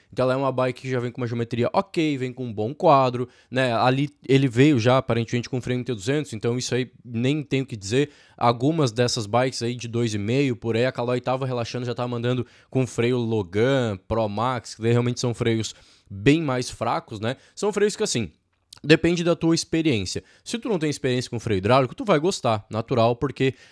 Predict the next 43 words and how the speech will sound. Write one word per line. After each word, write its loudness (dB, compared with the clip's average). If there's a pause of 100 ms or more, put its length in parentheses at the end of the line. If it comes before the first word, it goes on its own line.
(220)
os 4
freios 2
hidráulicos, 2
mesmo -4
os -2
ruins, -2
eles -4
agradam -2
pra -4
quem -8
não -6
conhece. -2 (320)
Quando -2
tu -8
compara 4
com -4
o -2
M -4
T -6
duzentos, -8
aí 4
tu -8
vê -2
que -10
é -2
um -6
problema, 2 (240)
porque 2
é 0
aquela 0
velha 4
história. 2 (300)
É -4
como, -2
por -2
exemplo, 0
um -4
pão. 4 (320)
Se -8
tu -4
come 4
um 0
pão 2